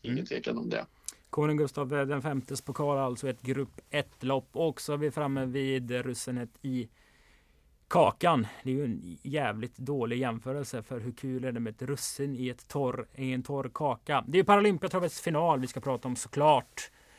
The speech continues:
Speaker 2: Eh, en och en halv miljon väntar. Vinnaren. Försöken börjar på Jägersro den tionde april. Eh, Elijah Webb är kvalificerad, eh, för att starta i finalen eftersom han vann, eh, förra året.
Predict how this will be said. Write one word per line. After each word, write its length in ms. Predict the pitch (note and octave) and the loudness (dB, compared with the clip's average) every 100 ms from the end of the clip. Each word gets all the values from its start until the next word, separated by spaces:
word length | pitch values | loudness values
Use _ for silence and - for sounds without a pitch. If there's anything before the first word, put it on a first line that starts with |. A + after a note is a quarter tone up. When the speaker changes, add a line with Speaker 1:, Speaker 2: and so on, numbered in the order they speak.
| - | -4
Speaker 2:
Eh, 100 | C3 C3 C3+ | 0 0 2
en 80 | F3+ | 2
och 60 | F3 | 4
en 40 | |
halv 140 | F3 | 4
miljon 340 | F3 E3+ E3+ D#3+ | 2 0 0 2
väntar. 540 | E3+ D#3+ C3+ D#3+ D#3 | 2 2 0 2 2
Vinnaren. 880 | C#3+ D3 E3 C#3+ D3+ D#3+ D#3 D#3 D3+ - _ - - _ | 2 0 0 2 2 4 2 0 -4 -8 _ -20 -20 _
Försöken 600 | - B2 D3 C#3 - C#3 | -6 2 4 4 2 2
börjar 220 | C#3+ C#3 | 4 4
på 100 | C3 | 2
Jägersro 600 | C#3 B2+ B2 D3 C#3+ C#3 | 0 0 -2 0 0 0
den 320 | C3 B2 B2 B2 | 0 0 -2 -4
tionde 800 | E3 D#3 C3 C#3+ C#3+ C#3 C3 B2 | -6 -4 -2 -2 0 0 -2 -4
april. 680 | A2+ - - G#3 F3+ F3+ F3 C#3+ _ _ _ _ _ _ _ | -10 -6 4 4 4 0 -2 -6 _ _ _ _ _ _ _
Eh, 300 | B2+ B2+ B2 | -4 -2 -2
Elijah 480 | A#2 C#3+ D3 C#3 C3+ | -4 -2 0 0 2
Webb 220 | D#3 C#3+ - | 0 0 -2
är 420 | D3+ C#3 C#3 D3 _ | 2 2 2 -2 _
kvalificerad, 1000 | - D#3+ D3+ C#3 C#3+ D3+ B2 A#2 A#2 A#2 - _ _ - | -6 -4 -2 -4 -4 -2 0 0 -4 -6 -18 _ _ -10
eh, 300 | C3 B2+ A2+ | -6 -6 -6
för 140 | A#2 C3+ | -6 -4
att 80 | B2 | -2
starta 300 | D3+ A2+ C3 | 0 0 -4
i 40 | |
finalen 320 | D3+ B2+ A#2 | -4 -4 -4
eftersom 220 | A#2 C3 | -6 -4
han 200 | B2 B2 | -4 -4
vann, 360 | A#2 D#3+ B2+ A2 - - | 0 0 -2 -8 -12 -16
eh, 60 | B2 - - | -16 -16 -12
förra 360 | C3 A2+ G#2+ - _ _ | -10 -8 -10 -16 _ _
året. 640 | G3+ F#3+ B2+ - _ - | 2 4 2 -2 _ -20